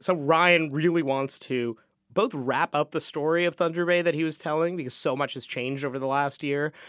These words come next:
but then also focus in on another town. And I think they've chosen one, and it's a great idea, Niagara Falls. I'm sure a lot of you have been to Niagara Falls, and that place, just when you go in there, is got a weird vibe.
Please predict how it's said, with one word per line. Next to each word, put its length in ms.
but 100
then 120
also 240
focus 460
in 320
on 180
another 360
town. 300
And 80
I 100
think 280
they've 160
chosen 460
one, 160
and 100
it's 180
a 180
great 300
idea, 480
Niagara 580
Falls. 680
I'm 180
sure 180
a 60
lot 260
of 80
you 80
have 100
been 220
to 80
Niagara 340
Falls, 340
and 80
that 160
place, 400
just 240
when 100
you 100
go 220
in 140
there, 180
is 220
got 340
a 60
weird 420
vibe. 500